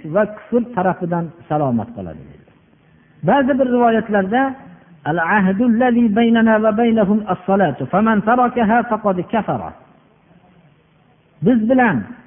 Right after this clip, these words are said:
namoz o'rtasidagi, ularni o'rtasini ajratib turuvchi, ya'ni ular shirk va kufrdagi kishilar bilan bizlarni o'rtamizni, ya'ni mo'minlarni o'rtasini ajratib turuvchi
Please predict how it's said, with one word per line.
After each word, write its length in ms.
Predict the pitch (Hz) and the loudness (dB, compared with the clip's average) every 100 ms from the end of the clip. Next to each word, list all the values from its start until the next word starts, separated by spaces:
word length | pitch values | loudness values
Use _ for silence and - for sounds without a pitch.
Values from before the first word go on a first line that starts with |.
| - - | -20 -4
namoz 420 | 131 202 233 277 185 - | 0 2 2 2 -2 -2
o'rtasidagi, 840 | 214 214 220 208 208 214 208 233 196 - - | -2 0 0 -2 -2 0 0 0 -2 -8 -8
ularni 420 | 208 202 214 226 | 0 2 2 0
o'rtasini 600 | 220 214 202 202 202 208 | 0 -2 -2 -4 -2 -4
ajratib 480 | 208 190 185 196 - | -2 -4 -2 -2 -2
turuvchi, 340 | - 190 185 170 | 0 0 2 0
ya'ni 180 | 175 190 | 0 0
ular 380 | 190 196 277 294 - - - _ _ | 2 4 2 0 -8 -20 -20 _ _
shirk 320 | - 240 240 | -4 -2 -2
va 140 | 220 214 | 0 -2
kufrdagi 680 | 202 - - 208 196 208 226 | -2 -10 -6 -4 0 0 -2
kishilar 400 | - - 202 196 | -6 -2 0 0
bilan 260 | 185 202 190 165 | 0 -2 -2 -2
bizlarni 440 | 175 175 190 185 | -4 0 0 0
o'rtamizni, 680 | 190 196 - 185 175 165 180 113 | -2 -2 0 0 0 0 0 0
ya'ni 280 | 135 190 190 | 0 2 2
mo'minlarni 600 | 180 190 190 185 185 180 | 4 4 4 4 2 2
o'rtasini 380 | 180 180 175 185 | 0 0 -2 -2
ajratib 360 | 170 175 170 - | -2 -2 -4 -4
turuvchi 400 | 170 151 156 | -2 -2 0